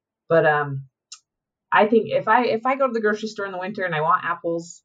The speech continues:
I always either go for Honeycrisp or Fuji, 'cause I know they're the crispiest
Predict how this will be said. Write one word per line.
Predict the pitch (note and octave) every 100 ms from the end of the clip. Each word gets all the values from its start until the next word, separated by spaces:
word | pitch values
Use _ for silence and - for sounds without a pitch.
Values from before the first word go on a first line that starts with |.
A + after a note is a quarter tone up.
| -
I | D#3 E3+
always | E3 E3 - -
either | E3
go | D#3+ D#3+ E3
for | E3 D#3
Honeycrisp | E3+ E3 E3 E3 E3+ - -
or | D#3
Fuji, | E3+ D#3 D3+
'cause | C#3 D#3
I | D3+
know | D#3
they're | D#3 D3
the |
crispiest | - F3+ F3 - E3 E3 -